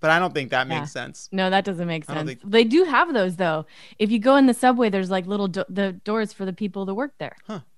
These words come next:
Speaker 2: and that live
Speaker 1: Huh.
Speaker 2: there.
Speaker 1: And also, we're learning something, and we're
Speaker 2: Yeah.
Speaker 1: learning something. Next nominee, Rudy Giuliani trying to masturbate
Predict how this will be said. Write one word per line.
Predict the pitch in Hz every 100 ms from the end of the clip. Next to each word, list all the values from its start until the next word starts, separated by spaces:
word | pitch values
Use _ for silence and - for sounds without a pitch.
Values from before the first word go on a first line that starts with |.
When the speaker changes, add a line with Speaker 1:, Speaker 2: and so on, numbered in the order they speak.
| -
Speaker 2:
and | 202
that | 208
live | 214 180
Speaker 1:
Huh. | 156
Speaker 2:
there. | 143
Speaker 1:
And | 139
also, | 131 135 165
we're | 151
learning | 151 175 185
something, | - 127 - 113 117 -
and | 127
we're |
Speaker 2:
Yeah. | 156
Speaker 1:
learning | 143 139
something. | 120 117 120 - - - _ _ _ _ _ _ _
Next | 151 175 233 -
nominee, | 196 185 175 180 135 - - - - -
Rudy | 165 220 226
Giuliani | 143 196 175 175 180 160
trying | - 160 151 151
to | 147
masturbate | 139 151 175 - 147 139 139